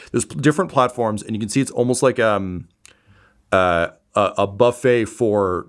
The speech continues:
troops where they are raising zombies and then equipping the zombies at different stations and kind of, like, registering who they are and, and where they need to go. Um, and this thing is running,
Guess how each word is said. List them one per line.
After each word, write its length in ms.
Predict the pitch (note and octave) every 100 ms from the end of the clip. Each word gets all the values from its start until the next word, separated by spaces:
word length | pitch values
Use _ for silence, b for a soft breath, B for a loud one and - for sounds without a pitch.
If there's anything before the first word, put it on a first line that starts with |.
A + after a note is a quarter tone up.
| _
troops 440 | - G#2 D#2+ - -
where 100 | G2+
they 80 |
are 120 | F#2+ F2+
raising 380 | G#2+ B2+ C3
zombies 540 | A#2 A2+ G#2 G2+ G2+ - b b b _
and 140 | G#2 G#2+
then 120 | F#2+
equipping 340 | F2+ D#3 C#3
the 60 | A#2
zombies 500 | G#2 G#2 F#2+ G2 G2 -
at 160 | F#2
different 240 | G#2+ A2 F#2+
stations 560 | G#2 F#2+ G2+ F#2+ F2+
and 160 | F2+ F#2+
kind 180 | F#2 F#2
of, 60 |
like, 200 | F2+ F2+
registering 500 | G2 F#2+ - - F2
who 140 | D#2 F#2
they 120 | F2
are 320 | E2 E2 D#2+
and, 140 | D#2+ E2+
and 160 | E2
where 140 | - E2
they 100 | E2
need 140 | D#2+
to 60 | D#2+
go. 380 | E2 E2 D#2+ D#2+ B B B B -
Um, 140 | B2 -
and 100 | C#3
this 160 | D#3 D#3+
thing 140 | D#3+
is 100 | A#2+
running, 540 | A2+ A2 G#2 G2 F#2